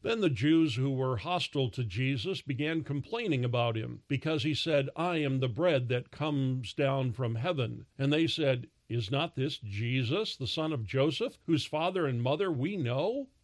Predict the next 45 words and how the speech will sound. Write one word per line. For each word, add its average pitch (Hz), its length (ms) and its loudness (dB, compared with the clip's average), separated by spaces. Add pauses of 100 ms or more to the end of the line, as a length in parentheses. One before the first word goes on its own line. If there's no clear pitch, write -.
(160)
How 262 160 -6
can 214 220 -2
he 156 100 4
now 185 320 0
say, 131 460 -2
'I 165 120 -2
have 156 160 -2
come 180 220 -4
down 180 240 0
from 180 180 -4
heaven'?" 147 520 -4 (480)
Jesus 160 500 -4
replied, 147 600 0
Do 226 180 -6
not 117 380 0
complain 135 680 0
about 139 400 0
me 147 160 2
to 147 120 4
one 143 200 0
another. 185 480 2 (400)
No 269 300 0
one 143 380 4
can 127 520 -2
come 196 420 -4
to 175 140 -2
me 156 320 4
unless 139 380 -2
the 170 140 -4
Father 151 680 2 (260)
who 170 180 4
sent 214 480 -4
me 135 240 2
draws 156 540 2
him, 110 400 0 (440)
and 123 240 2
I 190 320 0
will 151 240 6
raise 143 380 4
him 151 200 2
up 175 200 0
at 131 80 -6
the 135 80 2
last 156 420 -2
day. 139 480 0